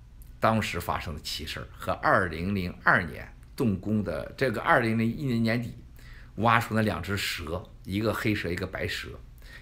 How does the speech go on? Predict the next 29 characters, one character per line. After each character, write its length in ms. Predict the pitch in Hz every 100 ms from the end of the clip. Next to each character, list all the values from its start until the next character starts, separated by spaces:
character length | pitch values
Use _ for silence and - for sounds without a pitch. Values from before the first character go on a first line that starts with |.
| - -
其 260 | - 220
中 180 | 226 233
一 120 | 190
个 120 | 175 135
蛇 320 | - 98 -
就 100 | -
让 200 | 139 131
当 180 | 135 143
时 140 | - 143
施 140 | -
工 100 | 139
队 100 | 165
的 60 | 131
人 140 | 110
把 100 | 107
他 80 | 98
给 140 | 107 92
打 280 | - -
死 180 | 170 -
了， 120 | - - - - -
结 160 | -
果 120 | 233 170
就 160 | -
打 340 | - - 180 240
死 200 | 214 135
蛇 400 | - - 104 208
那 120 | 240
个 120 | 151
人， 340 | 98 87 110